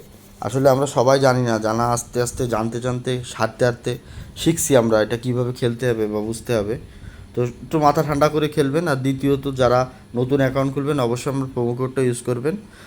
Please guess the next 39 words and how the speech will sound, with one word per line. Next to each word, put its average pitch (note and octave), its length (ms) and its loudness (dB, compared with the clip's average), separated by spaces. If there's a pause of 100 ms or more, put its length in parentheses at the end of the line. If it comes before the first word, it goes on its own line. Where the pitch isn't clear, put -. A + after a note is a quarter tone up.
(120)
আমি C3 240 2
গিভওয়ে C3+ 440 2
দিয়ে C3+ 160 2
থাকি C#3+ 240 -2
দুই C#3 180 2
তিন C3+ 180 -2
মাস C3 200 0
পর B2 240 0
পর। D#3+ 140 2 (460)
অবশ্যই C#3 400 0
গিভওয়েতে C#3 560 0 (440)
আমার A#2+ 520 0
দশটা A#2+ 320 4
দশটা C3 280 2
করে C#3+ 180 2
মেম্বার C3 380 2
নিয়ে C#3+ 240 0
আমি B2 280 -2 (120)
তাদের A#2 220 0
গিভওয়ে A#2+ 380 0
করে A#2+ 200 0
থাকি। A#2+ 440 -6
অবশ্যই A#2 380 -2
তার B2 180 2
ভিতরে A#2+ 260 -4
আপনার A#2 220 -4
নামও A2+ 300 -2 (420)
থাকতে D3 320 2
পারে, A2+ 280 4
যদি B2 220 -2
আমার C3 180 -2
প্রোমো C3+ 260 -2
কোডটা C#3 240 -4
ইউজ C#3 280 -2
করে E3 180 0
আপনি D3 240 -4 (460)
আমার A#2+ 180 2
WhatsApp-এ C3+ 460 2
নক A#2+ 200 0